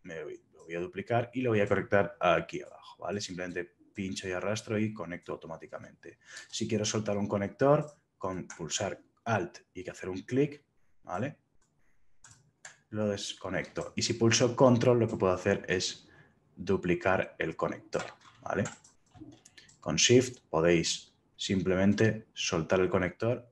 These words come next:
para moverlo a otro sitio. Bien, como veis tenemos aquí ahora mismo dos niveles que, eh, afectan uno a este gradient y otro a este de aquí, ¿vale? Al final este rotado es otro elemento distinto. Bueno, pues lo que vamos a generar ahora es un elemento muy sencillo, ¿vale? Un blend.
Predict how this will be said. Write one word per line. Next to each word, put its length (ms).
para 400
moverlo 440
a 100
otro 240
sitio. 300
Bien, 280
como 160
veis 160
tenemos 260
aquí 160
ahora 160
mismo 640
dos 320
niveles 720
que, 320
eh, 260
afectan 600
uno 340
a 100
este 240
gradient 400
y 80
otro 260
a 100
este 200
de 60
aquí, 320
¿vale? 180
Al 80
final 400
este 380
rotado 380
es 180
otro 240
elemento 280
distinto. 440
Bueno, 200
pues 120
lo 80
que 60
vamos 180
a 60
generar 340
ahora 300
es 140
un 60
elemento 280
muy 120
sencillo, 480
¿vale? 200
Un 260
blend. 320